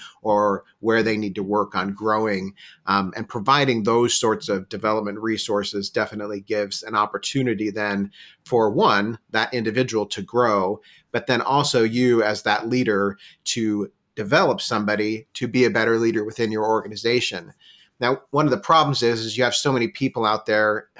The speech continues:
I've run into them a lot, who are like, "Well, what if I pay for," 'cause usually you're gonna have to pay for leadership development or coaching or whatever.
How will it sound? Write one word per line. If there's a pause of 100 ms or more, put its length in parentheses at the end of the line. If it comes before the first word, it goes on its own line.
(100)
I've
run
into
them
a
lot,
who
are
like,
"Well,
what
if
I
pay
for,"
'cause
usually
you're
gonna
have
to
pay
for (160)
leadership
development
or
coaching
or
whatever.